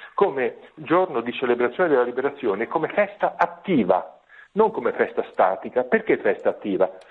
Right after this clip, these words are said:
Perché la guerra in Italia non è finita il venticinque aprile,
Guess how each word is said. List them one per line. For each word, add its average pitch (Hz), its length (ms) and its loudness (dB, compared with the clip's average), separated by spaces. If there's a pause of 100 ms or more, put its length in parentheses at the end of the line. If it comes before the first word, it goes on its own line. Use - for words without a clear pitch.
(220)
Perché 220 240 2
la 226 120 4
guerra 123 300 2
in 135 100 -6
Italia 120 420 2
non 143 120 -2
è 180 140 0
finita 101 300 -2
il 92 60 -2
venticinque 101 440 -2
aprile, 95 460 0